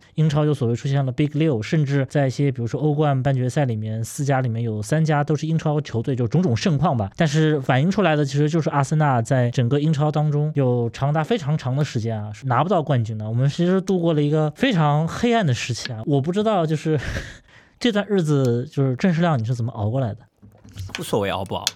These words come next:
Speaker 1: 嗯。
Speaker 2: 啊，就是、呃，当年南方周末做过一篇关于朴树的专访，我印象特别深。他说朴树的歌迷就显得特别个性，就跟其他的歌星的歌迷不一样，就他们每次支持朴树，就是在朴树的歌唱会上是安安静静的，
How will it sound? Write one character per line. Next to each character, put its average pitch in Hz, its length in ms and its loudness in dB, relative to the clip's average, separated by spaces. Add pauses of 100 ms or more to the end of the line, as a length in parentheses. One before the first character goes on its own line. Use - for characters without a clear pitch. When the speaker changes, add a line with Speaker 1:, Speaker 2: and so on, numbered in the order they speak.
Speaker 1:
嗯。 113 300 2
Speaker 2:
啊， 107 200 -2
就 139 120 -4
是、 123 380 4
呃， 113 80 -4
当 160 120 4
年 175 120 2
南 156 140 2
方 170 160 2
周 185 140 2
末 135 500 8 (100)
做 156 180 4
过 139 100 4
一 139 100 6
篇 143 240 4
关 147 160 8
于 156 60 6
朴 107 200 -2
树 151 140 2
的 123 180 10
专 127 240 4
访， 98 200 2
我 110 80 2
印 - 20 0
象 143 140 2
特 151 100 2
别 113 120 0
深。 95 260 -2
他 - 120 -6
说 170 60 0
朴 127 200 2
树 127 140 -4
的 135 140 4
歌 139 180 2
迷 104 240 2 (440)
就 - 60 -8
显 - 120 -6
得 107 80 -2
特 151 120 -6
别 143 100 2
个 170 200 2
性， - 200 -6 (240)
就 135 160 -6
跟 156 100 2
其 120 120 10
他 143 140 2
的 113 440 4
歌 123 160 0
星 131 160 0
的 123 60 0
歌 120 100 -4
迷 120 120 0
不 117 140 -8
一 123 60 -4
样， 107 140 -4
就 120 80 -8
他 190 120 0
们 208 80 2
每 135 140 -2
次 123 300 -2
支 - 160 -8
持 156 120 -2
朴 113 160 -8
树， 120 180 -4
就 127 100 -2
是 139 60 0
在 147 140 4
朴 139 160 -6
树 113 100 -6
的 127 100 0
歌 143 100 -2
唱 147 120 2
会 147 100 2
上 135 80 2
是 135 60 -2
安 151 160 2
安 160 120 0
静 156 160 -4
静 156 160 -4
的， - 200 -8